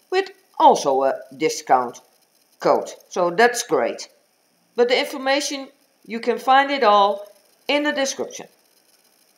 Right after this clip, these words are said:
Adding more drops of the Sangria color.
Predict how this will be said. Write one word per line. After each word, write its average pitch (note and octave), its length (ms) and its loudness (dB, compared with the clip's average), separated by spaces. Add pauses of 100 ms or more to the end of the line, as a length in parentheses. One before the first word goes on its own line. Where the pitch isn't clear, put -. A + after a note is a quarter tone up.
(1000)
Adding C4 480 -2 (180)
more B3 360 0
drops A3+ 600 0
of D#3+ 200 0
the E3+ 140 -4 (120)
Sangria E4 760 -4
color. E4 340 0